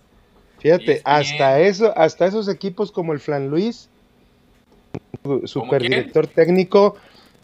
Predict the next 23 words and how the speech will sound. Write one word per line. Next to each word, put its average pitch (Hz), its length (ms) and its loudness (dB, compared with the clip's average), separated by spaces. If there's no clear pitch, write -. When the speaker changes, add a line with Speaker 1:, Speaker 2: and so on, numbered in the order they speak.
Speaker 1:
eh, 135 140 -2
Flan 196 520 2
Luis, 165 520 -2
con 156 140 0
su 156 120 -6
superdirector 147 840 0
Speaker 2:
Ah. - 40 -10
Speaker 1:
técnico 185 560 0
que 151 300 4
después 151 400 0
de 180 100 2
Atlas 185 420 0
y, 156 280 -6
y 135 100 -10
gracias, 165 600 0
y 143 80 -2
gracias 151 480 4
a, 156 400 4
a 139 140 -2
los 135 140 -2
refuerzos 165 760 -2
de 165 100 0
Tigres, 196 600 0